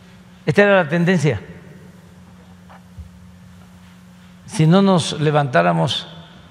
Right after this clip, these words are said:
a las cinco de la mañana todos los días para recibir el parte a las seis, si no nos reuniéramos todos los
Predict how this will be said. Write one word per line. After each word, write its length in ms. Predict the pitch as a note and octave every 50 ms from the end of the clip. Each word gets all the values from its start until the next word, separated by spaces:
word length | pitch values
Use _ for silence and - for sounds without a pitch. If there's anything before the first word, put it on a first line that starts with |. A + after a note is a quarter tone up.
| - - - -
a 80 | -
las 140 | C3+ C#3 -
cinco 260 | - F3 F3 C3 C#3
de 80 | D#3 D3+
la 100 | C3+ C3+
mañana 460 | B2+ C3 C3 C3+ C#3 C#3 A#2 F2+ D#2 - - - - - - - -
todos 160 | - C3 D#3
los 140 | D3 B2 G#2
días 360 | A#2 A#2 G#2+ G2 - - - - - - - - - - - - - - - - - - - - - - - - - - - - - - -
para 200 | - B2+ B2+ B2+
recibir 460 | B2 C3 C3+ B2 - C3+ B2+ C3+ D#3 D3+
el 120 | C#3 A#2+
parte 480 | G#2+ C3+ C3 A#2+ - - A2+ G2+ F2 - - - - - - - - - - -
a 100 | G2+ G#2
las 160 | A2+ G2+ -
seis, 460 | - A#2+ A2+ F#2+ - - - - - - - - - - - - - - - - _ - - _ - - _ _ - - - - - - _ - - - - - - - - - - - - - - - - - - - - _ - - - - - -
si 140 | - C#3 C#3
no 200 | D3 D#3 D#3+ D#3+
nos 480 | D3+ D3 C3+ A2 - - - - - - - - - - - - - - - - - - - - - - - - - - - - - - _ -
reuniéramos 720 | A#2 B2+ C#3 C3+ C#3 D3 D3+ D3 D3+ D3 C#3+ C3+ - -
todos 500 | - D3+ D3 C#3+ C#3+ C#3 C3+ A#2+ A2+ G#2+
los 480 | G2+ G2+ F#2 - - - - - -